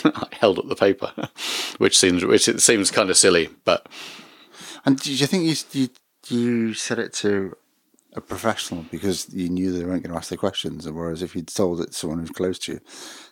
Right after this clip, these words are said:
Speaker 2: they'd probably have, I don't know, thousands of questions?
Speaker 1: I think it's not so much the questions, 'cause people close to me, you know, had, had known, like, I'd shared it, like, on paper with, you know, partners and some family members, but we hadn't talked about it in detail. You know, I used to,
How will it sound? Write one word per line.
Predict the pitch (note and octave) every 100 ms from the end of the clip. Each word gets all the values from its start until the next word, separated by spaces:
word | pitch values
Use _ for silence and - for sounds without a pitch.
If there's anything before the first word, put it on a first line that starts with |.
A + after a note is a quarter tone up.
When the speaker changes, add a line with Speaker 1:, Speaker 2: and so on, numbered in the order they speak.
| -
Speaker 2:
they'd | E2
probably | - E2 E2
have, | D2+ - - - -
I |
don't | - C#2
know, | C#2 _ _ _
thousands | - F2 E2 D#2 D2+
of | -
questions? | - - - - - - -
Speaker 1:
I | A3
think |
it's | C4
not | C4
so | A#3
much | G#3
the | -
questions, | - E3+ - G#2
'cause | -
people | D#3 A2+
close | B2 -
to |
me, | G2 G#2
you |
know, | G2+ F#2
had, | G2+ A2
had | G#2 G2+
known, | G2 G#2+ A2 F#2
like, | F2+ -
I'd | G2+ G2 F2+
shared | - G#2+
it, | G2
like, | G2 -
on | F#2 F2+
paper | - F#2 -
with, | F2 F#2 F#2+ - - -
you | -
know, | F#2+
partners | - - F2+ - F#2 F2
and | E2+ D#2+ _ _ _ _ _ _ - -
some | - F2+ F2+
family | F#2 F2+
members, | E2+ E2+ D#2+ D#2+
but | G2+
we | F#2
hadn't | G2+ - - - - -
talked | - G2+
about | - E2
it |
in | E2
detail. | F2+ F2+ - E2 D#2+
You | F2
know, | E2
I |
used | F2 F2+ F#2
to, | F2